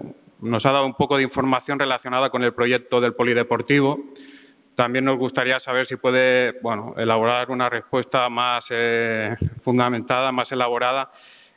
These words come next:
en ese, en ese sentido. Asimismo, eh, como saben todos, eh, Ripollet se cue-, se encuentra hermanada con dos ciudades, con dos municipios, Arvillé en Francia y Caniles en Granada. Desde Ciudadanos queremos saber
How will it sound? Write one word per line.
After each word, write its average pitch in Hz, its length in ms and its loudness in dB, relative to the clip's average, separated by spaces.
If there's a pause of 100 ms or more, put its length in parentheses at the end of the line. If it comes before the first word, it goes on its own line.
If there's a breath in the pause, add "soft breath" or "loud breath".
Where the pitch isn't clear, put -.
en 127 240 2
ese, 120 540 2
en 113 80 -2
ese 117 200 -2
sentido. 95 560 -2 (1040 loud breath)
Asimismo, 170 800 4
eh, 127 300 2
como 120 640 4
saben 143 260 2
todos, 147 480 2
eh, 123 160 2
Ripollet 123 420 2
se 139 160 -2
cue-, 139 280 2
se - 100 -6
encuentra 131 400 2
hermanada 131 460 -2
con 117 280 -2
dos 120 240 0
ciudades, 131 420 0
con 117 180 -4
dos 123 100 2
municipios, 127 720 2
Arvillé 117 460 0
en 127 180 -2
Francia 131 380 -2
y 135 60 -4
Caniles 120 440 0
en 120 80 -2
Granada. 131 600 0 (680 soft breath)
Desde 123 260 4
Ciudadanos 131 540 2
queremos 131 400 2
saber 139 320 2